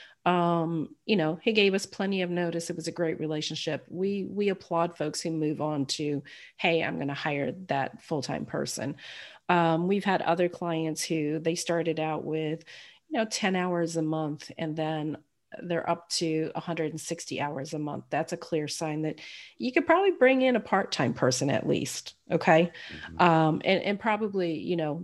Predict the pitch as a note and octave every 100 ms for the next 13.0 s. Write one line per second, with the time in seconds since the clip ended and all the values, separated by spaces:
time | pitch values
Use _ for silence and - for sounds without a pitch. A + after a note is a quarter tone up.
0 | - F#3+ F3 F#3+ G#3 A3 G3+ F#3 - E3+
1 | D#3+ D3+ D#3+ - - - - - G3+ A3
2 | E4 D#4 A#3+ - G3+ G3+ F#3 F3+ E3+ D#3+
3 | - - F3 F3+ E3+ - F3 E3 E3 D#3+
4 | D#3 E3+ D#3 - E3 D#3+ F3+ G3 - F3
5 | F#3+ F#3 E3+ E3+ D#3+ E3 E3+ E3 D3+ D3
6 | D3 - D3+ D3+ C3 D#3 E3+ D#3+ D#3+ D#3
7 | E3 E3 E3 D#3+ D#3+ - E3+ - D#3 D3+
8 | D#3 D#3 D3+ D3 - D3 C#3+ - - G#2+
9 | - - - _ - - - - A2+ B2
10 | C3 - D3+ E3+ A3+ - - _ _ -
11 | E4+ B4+ - _ _ _ _ _ B3+ F4
12 | G#3+ G#3+ - - - _ - A3+ E3+